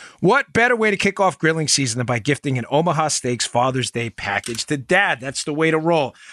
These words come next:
I lo-, I'm telling you, I was not a filet mignon guy. I was a ribeye guy, and I kid you not,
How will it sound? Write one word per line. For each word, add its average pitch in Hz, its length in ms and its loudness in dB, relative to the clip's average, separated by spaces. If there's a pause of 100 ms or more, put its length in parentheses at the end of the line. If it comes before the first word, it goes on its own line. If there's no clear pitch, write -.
(160)
I 151 160 4
lo-, 147 200 2
I'm 127 140 -2
telling 135 380 0
you, 101 100 -8
I 135 140 2
was 139 200 0
not 147 220 2
a 160 40 2
filet 143 300 0
mignon 123 420 2
guy. 90 180 0
I - 20 0
was 101 140 2
a 104 40 2
ribeye 98 400 0
guy, 82 240 -6
and 107 120 0
I 107 80 2
kid 131 320 0
you 123 100 2
not, 107 260 2